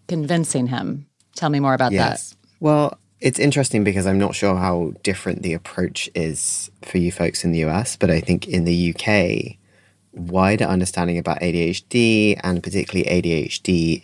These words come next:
Speaker 2: in people who are assigned female at birth. So I'm a trans man. I was assigned female at birth, and I was socialized as a woman until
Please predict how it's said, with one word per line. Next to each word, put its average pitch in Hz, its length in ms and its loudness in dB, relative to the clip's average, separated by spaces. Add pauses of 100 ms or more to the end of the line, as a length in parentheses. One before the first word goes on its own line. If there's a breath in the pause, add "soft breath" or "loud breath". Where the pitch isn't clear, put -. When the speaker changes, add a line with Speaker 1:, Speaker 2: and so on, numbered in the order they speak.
Speaker 2:
in 78 460 -2
people - 320 -6
who 87 240 0
are 80 320 0
assigned 82 400 -2
female 80 400 -2
at - 140 -8
birth. 117 360 0
So 82 560 -2 (120)
I'm 78 400 -4
a 76 80 -6
trans 110 360 0
man. 95 440 4
I 85 180 0
was 82 540 -2 (400 soft breath)
assigned 82 380 -2
female 78 420 -2
at - 100 -10
birth, 104 320 2
and 85 100 -6
I 85 80 -4
was 82 140 -4
socialized 85 1040 -2 (540 loud breath)
as 82 400 0
a 87 40 -4
woman 110 500 2
until 80 760 -2